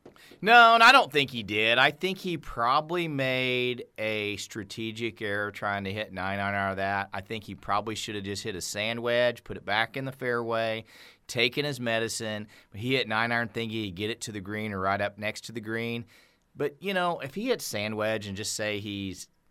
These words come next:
a hundred yards out still, those guys get it up and down from that distance more often than not.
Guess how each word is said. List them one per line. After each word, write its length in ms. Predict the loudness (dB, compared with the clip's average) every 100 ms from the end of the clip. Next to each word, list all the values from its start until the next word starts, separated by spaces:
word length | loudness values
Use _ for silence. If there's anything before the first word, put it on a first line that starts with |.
| _ -12
a 40 |
hundred 380 | -6 -6 -4 -4
yards 320 | -2 -2 -4
out 240 | -4 -4
still, 460 | -6 -8 -6 -6 -10 -18 _ _
those 260 | -6 -6 -4
guys 320 | -2 0 -2
get 180 | -4 -2
it 60 |
up 180 | -2 -2
and 120 | -4
down 300 | -4 -4 -4
from 180 | -8 -8
that 260 | -6 -6 -8
distance 640 | -8 -8 -8 -10 -10 -10
more 260 | -8 -4 -2
often 400 | -2 -4 -8 -8
than 180 | -10
not. 340 | -8 -6 -6